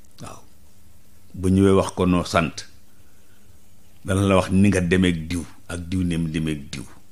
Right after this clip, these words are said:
Ndeysaan. Léeg-léeg say rongañ di toq, ndeysaan. Yal na ko Yàlla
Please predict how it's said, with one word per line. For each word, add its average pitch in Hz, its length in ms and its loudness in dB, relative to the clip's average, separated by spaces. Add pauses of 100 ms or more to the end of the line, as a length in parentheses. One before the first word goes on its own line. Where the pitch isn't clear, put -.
(300)
Ndeysaan. - 360 -10 (760)
Léeg-léeg 76 360 -4
say 73 220 -2
rongañ 67 420 -4
di 64 140 -8
toq, - 320 -10
ndeysaan. - 400 -8 (2500)
Yal 101 140 0
na 98 100 2
ko - 120 -8
Yàlla 73 440 -6